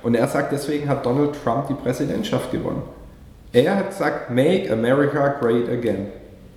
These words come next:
Er hat eine klare Überschrift gehabt, auf die er immer wieder gekommen ist. Er hat es immer wieder rausgeholt. Die anderen Kandidaten haben über tausend andere Sachen gesprochen und es hatte keiner von den anderen, nur eine Headline,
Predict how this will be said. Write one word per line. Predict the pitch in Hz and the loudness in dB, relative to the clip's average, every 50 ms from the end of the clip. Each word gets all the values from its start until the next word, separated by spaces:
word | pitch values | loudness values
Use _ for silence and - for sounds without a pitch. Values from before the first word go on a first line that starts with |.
| - - - - | -20 -20 -20 -4
Er | - 117 120 147 | 0 0 2 2
hat | 156 - | 0 -2
eine | 180 147 143 | -2 -2 -2
klare | 147 139 131 143 160 160 156 147 151 | 0 0 2 2 2 0 0 0 0
Überschrift | 156 160 165 147 - - 143 147 - - | 0 0 -2 -2 -2 -4 -4 -4 -4 -6
gehabt, | - - 101 - - | -6 -6 -6 -6 -6
auf | - - - | -6 -6 -4
die | - 113 110 | -2 0 0
er | 107 - | 0 0
immer | - 131 151 156 151 143 139 139 | 0 0 0 2 2 2 2 2
wieder | 135 135 127 139 131 | 2 2 2 2 0
gekommen | 127 131 120 - - - 120 120 120 120 117 110 | 0 0 -4 -4 -2 -2 0 0 0 -2 -4 -6
ist. | 95 - - - - - - - - | -6 -8 -12 -14 -16 -18 -16 -10 -6
Er | - 104 | -4 -4
hat | 101 - | -2 -2
es | - - | -4 0
immer | - 139 151 156 156 | 2 4 4 6 6
wieder | 160 160 147 | 6 4 4
rausgeholt. | 139 131 139 147 139 - 139 120 107 95 95 90 | 4 2 2 2 -2 -2 -4 -4 -4 -4 -4 -4
Die | 95 90 | -2 -2
anderen | 104 139 160 175 170 165 | 0 0 0 -2 -2 -2
Kandidaten | - 156 151 151 127 127 131 131 135 135 135 127 | -4 -2 -2 -2 -2 0 0 0 0 -2 -2 -4
haben | 123 113 | -4 -4
über | 107 101 104 104 | -4 -4 -4 -4
tausend | 104 123 135 147 160 156 170 135 | 0 2 2 2 2 0 -2 -4
andere | - - 135 135 - - | -4 -4 -4 -2 -4 -4
Sachen | - - 120 113 127 120 | -4 -2 -4 -2 -2 -2
gesprochen | 117 117 120 - - - 113 113 131 - | -4 -4 -6 -6 -2 -2 -2 -2 0 -2
und | 113 104 | -2 -4
es | 104 101 | -2 -2
hatte | 113 107 - 113 | -2 -2 -2 -4
keiner | - - 127 120 139 160 190 190 190 190 - - | -4 -2 -2 -2 -2 0 -2 -2 -4 -4 -4 -4
von | 147 151 | -2 0
den | 156 151 - | 0 0 2
anderen, | - 123 131 135 135 135 | 2 2 2 2 2 2
nur | 131 120 - - 120 | 2 0 0 0 -2
eine | 120 - 202 202 196 | -2 0 2 2 2
Headline, | 180 180 143 135 110 104 110 - - | 2 2 2 2 2 2 2 0 -2